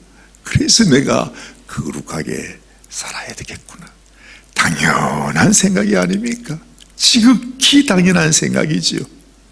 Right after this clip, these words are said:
"하나님, 오늘도 하나님을 닮아가는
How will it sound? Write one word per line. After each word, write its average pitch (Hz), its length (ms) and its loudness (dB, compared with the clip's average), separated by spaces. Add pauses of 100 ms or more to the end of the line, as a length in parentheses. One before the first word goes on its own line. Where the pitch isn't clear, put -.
(400)
"하나님, 82 600 -2 (320)
오늘도 87 760 0 (300)
하나님을 87 760 0 (460)
닮아가는 80 960 -4